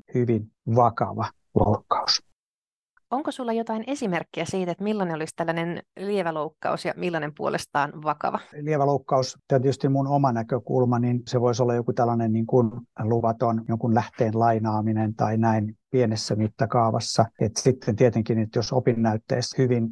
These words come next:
Speaker 1: laajalti lainataan jostakin sisältöjä tai aineistoja ilman, että ilmoitetaan, mistä ne on, tai suoranaisesti todella kopioidaan jotakin, tai tota, käytetään ilman lupaa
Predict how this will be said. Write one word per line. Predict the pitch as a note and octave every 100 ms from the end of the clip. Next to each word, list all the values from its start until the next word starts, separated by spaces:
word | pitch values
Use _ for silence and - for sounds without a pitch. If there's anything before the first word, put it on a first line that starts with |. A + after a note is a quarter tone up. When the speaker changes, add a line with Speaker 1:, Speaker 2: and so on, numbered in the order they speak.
| A#2
Speaker 1:
laajalti | C3 B2+ B2 A#2 G#2+ - A#2+ A2+
lainataan | B2 A#2 A#2 A2 A2 G#2+ G#2+
jostakin | A2 - - G#2+ A2+ G#2+ - _ -
sisältöjä | B2+ A2+ A#2 A2+ B2+ A2+ G#2
tai | A#2
aineistoja | A#2 A#2 A2+ A2+ - A#2+
ilman, | A2 A#2+ A#2
että | A2+ A#2+
ilmoitetaan, | A#2 A2+ A2 - -
mistä | A#2+ A2+ - A2+
ne | A2+
on, | A2+ A2
tai | A2+ A2
suoranaisesti | C3+ A#2+ A2+ A2 A2+ A2+ - - G#2 _ _
todella | B2+ A2 G#2+
kopioidaan | - B2 A#2+ A#2 A2 G#2+ A2
jotakin, | G#2+ G#2 A2+ B2 A2+
tai | - G#2+
tota, | G#2+ G#2+ G2+ A2
käytetään | - B2 B2+ B2+ A2+ A2+ -
ilman | D3 C3+ C3
lupaa | C#3 C3+ A#2+ A2